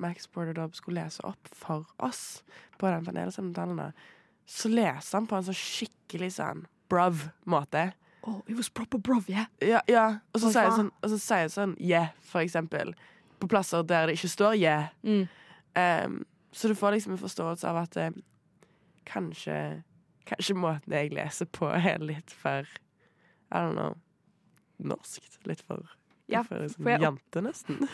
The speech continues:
Speaker 2: <laughs> Ja, men jeg opplevde litt sånn selv at jeg kanskje leste litt sånn. Jeg kan forestille meg at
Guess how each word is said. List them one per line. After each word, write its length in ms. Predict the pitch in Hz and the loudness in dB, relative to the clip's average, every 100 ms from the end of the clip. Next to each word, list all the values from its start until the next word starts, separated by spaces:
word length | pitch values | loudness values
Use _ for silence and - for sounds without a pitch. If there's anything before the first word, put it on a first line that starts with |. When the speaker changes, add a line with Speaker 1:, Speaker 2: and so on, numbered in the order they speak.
| - | -2
Speaker 2:
<laughs> 200 | 302 294 | -2 4
Ja, 180 | 262 285 | 6 8
men 80 | 302 | 8
jeg 60 | 311 | 6
opplevde 400 | 262 262 262 226 247 | 4 4 4 4 2
litt 180 | 254 - | 2 2
sånn 220 | 233 220 | 2 2
selv 380 | - 202 190 190 | 2 2 4 2
at 40 | |
jeg 200 | - 190 | 2 2
kanskje 340 | 190 202 - 185 | 2 0 2 2
leste 400 | 202 175 - 180 | 4 2 0 -2
litt 300 | 175 170 - | 0 -2 -2
sånn. 160 | 165 170 - - - _ - _ _ _ _ _ _ _ _ _ _ _ _ | -2 -2 -10 -20 -20 _ -20 _ _ _ _ _ _ _ _ _ _ _ _
Jeg 100 | 233 | 0
kan 120 | 277 269 | 2 0
forestille 720 | - 320 254 175 - 180 175 | 2 4 4 2 0 0 2
meg 220 | 208 359 | 2 2
at 100 | - | 0